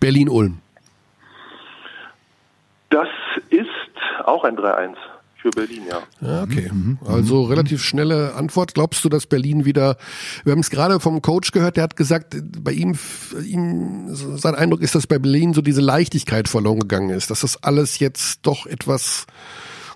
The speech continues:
Speaker 1: konstruierter wird und wirkt und nicht mehr so flüssig.
Speaker 2: Mhm. Ähm, die Frage ist ja, wie kann man gegen Berlin spielen, wenn, wenn's die Playoffs sind, ne? Also wenn
Speaker 1: Mhm.
Speaker 2: man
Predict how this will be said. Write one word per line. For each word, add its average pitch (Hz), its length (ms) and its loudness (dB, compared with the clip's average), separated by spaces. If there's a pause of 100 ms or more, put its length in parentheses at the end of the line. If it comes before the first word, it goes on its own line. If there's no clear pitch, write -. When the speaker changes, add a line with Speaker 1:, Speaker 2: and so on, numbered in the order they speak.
Speaker 1:
konstruierter 160 1000 2
wird 101 260 -2
und 110 300 -6 (120)
wirkt 127 280 2
und 123 100 2
nicht 143 220 0
mehr 135 140 4
so 120 400 4 (100)
flüssig. - 560 -2 (640)
Speaker 2:
Mhm. 101 360 -8 (680)
Ähm, 107 640 2
die 113 80 0
Frage 127 380 2
ist - 200 2 (160)
ja, 139 260 2 (600)
wie 143 440 -10
kann 127 180 0
man 127 360 -2 (100)
gegen 123 380 -10
Berlin 123 440 -6
spielen, 131 280 -6 (640)
wenn, 117 160 0
wenn's 117 200 0
die - 60 -12
Playoffs 98 360 4
sind, 82 160 -6
ne? 151 80 4
Also 175 180 2
wenn 107 60 4
Speaker 1:
Mhm. 104 60 4
Speaker 2:
man 107 260 -2